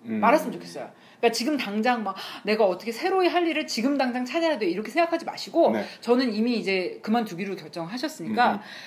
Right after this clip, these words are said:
Speaker 2: 조금 이렇게 본인을 방목하는 시간을 좀 가졌으면 좋겠어요.
Speaker 1: 음.
Speaker 2: 그런 너무 이렇게 빡빡 돌아가는 그 루틴에 시달리던
Speaker 1: 음.
Speaker 2: 본인 자신의 정신과 정말 육체를 좀 이렇게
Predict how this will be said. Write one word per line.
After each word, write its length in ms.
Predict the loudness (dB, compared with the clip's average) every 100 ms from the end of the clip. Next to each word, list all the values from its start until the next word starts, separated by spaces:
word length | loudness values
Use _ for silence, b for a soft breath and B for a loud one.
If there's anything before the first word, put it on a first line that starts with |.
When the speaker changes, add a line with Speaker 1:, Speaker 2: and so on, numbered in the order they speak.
| B
Speaker 2:
조금 260 | -4 0 2
이렇게 180 | 2 0
본인을 800 | 2 4 4 2 0 -2 -4 -6 -16 _
방목하는 580 | 0 4 6 4 0 -2
시간을 420 | 0 0 0 -4
좀 140 | -8 -10
가졌으면 400 | -8 -10 -8 -8
좋겠어요. 340 | -8 -8 -12
Speaker 1:
음. 80 | -14
Speaker 2:
그런 300 | -8 -6 -8 B B B
너무 400 | 4 6 6 4
이렇게 340 | 0 -4 -4
빡빡 360 | -6 0 2 2
돌아가는 440 | 2 2 2 -2
그 60 | -4
루틴에 520 | -4 -6 -4 -4 -4
시달리던 580 | -4 0 2 2 -2 -4
Speaker 1:
음. 80 | -4
Speaker 2:
본인 320 | -6 -6 -6
자신의 320 | -10 -10 -10
정신과 1000 | -6 -6 -4 -2 -2 -2 0 2 4 2 -2 B B -10
정말 220 | -6 -6
육체를 580 | -2 2 6 6 2 -4 B B -8
좀 120 | -8
이렇게 320 | -4 -6